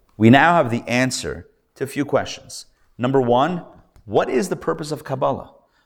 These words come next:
One of the major objectives of Kabbalah is to explain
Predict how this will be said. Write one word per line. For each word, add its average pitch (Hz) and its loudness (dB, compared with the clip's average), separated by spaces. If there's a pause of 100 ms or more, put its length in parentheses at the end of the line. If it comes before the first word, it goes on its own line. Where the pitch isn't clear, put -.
One 135 0
of 185 2
the 175 0
major 175 0
objectives 151 -4
of 131 -12
Kabbalah 143 0
is 139 -4
to 120 -10
explain 170 -6